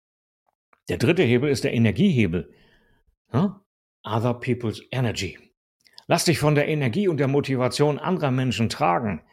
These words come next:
Hast du keinen solchen Menschen? Dann wird es aber Zeit. Jemand, der dich positiv ansteckt, der dich inspiriert, der dir das Feuer unter den Allerwertesten macht. Das trägt dich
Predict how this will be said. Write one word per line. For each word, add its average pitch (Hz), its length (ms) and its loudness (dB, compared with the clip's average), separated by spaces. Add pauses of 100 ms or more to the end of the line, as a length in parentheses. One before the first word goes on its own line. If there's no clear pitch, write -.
(840)
Hast 120 200 2
du 165 60 0
keinen 151 220 0
solchen 147 300 0
Menschen? 160 480 0 (160)
Dann 98 140 0
wird 110 120 2
es 110 120 0
aber 98 160 2
Zeit. 156 440 -2 (460)
Jemand, 131 320 0
der 127 80 4
dich 117 220 0
positiv 139 500 0
ansteckt, - 520 -4
der 107 100 2
dich 110 180 -2
inspiriert, 127 600 0
der 107 80 0
dir 101 120 0
das 101 160 -6
Feuer 156 320 0
unter 113 240 0
den 101 260 0
Allerwertesten 95 680 -4
macht. - 280 -10 (600)
Das - 280 -4
trägt - 400 -2
dich 139 320 -4